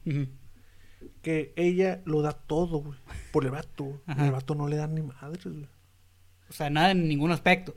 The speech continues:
Speaker 2: Na-, nada más tacas.
Speaker 1: Ah, ¿neta? No, pues, ¿quién fuera él?
Speaker 2: Eh,
Speaker 1: <laughs> ¿Quién fue?
Speaker 2: ella me cuenta, güey,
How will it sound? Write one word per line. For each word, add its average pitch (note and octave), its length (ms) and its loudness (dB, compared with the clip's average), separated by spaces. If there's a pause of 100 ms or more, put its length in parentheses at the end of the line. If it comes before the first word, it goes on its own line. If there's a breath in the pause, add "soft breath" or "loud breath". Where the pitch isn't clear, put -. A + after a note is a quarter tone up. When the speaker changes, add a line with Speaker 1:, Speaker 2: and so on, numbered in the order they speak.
Speaker 2:
Na-, D3+ 260 0 (560)
nada E3 240 2
más F3+ 320 0
tacas. - 640 -10 (260)
Speaker 1:
Ah, D#3 160 2
¿neta? F3 400 2 (480)
No, C4 120 -4
pues, A#3+ 120 -4
¿quién E3+ 120 0
fuera D3+ 200 2
él? - 140 -2 (100)
Speaker 2:
Eh, D3 100 0
Speaker 1:
<laughs> - 40 -2
¿Quién G#3 160 8
fue? F3+ 340 0
Speaker 2:
ella D3+ 140 4
me D3+ 100 0
cuenta, D3+ 380 -2
güey, B2+ 180 -2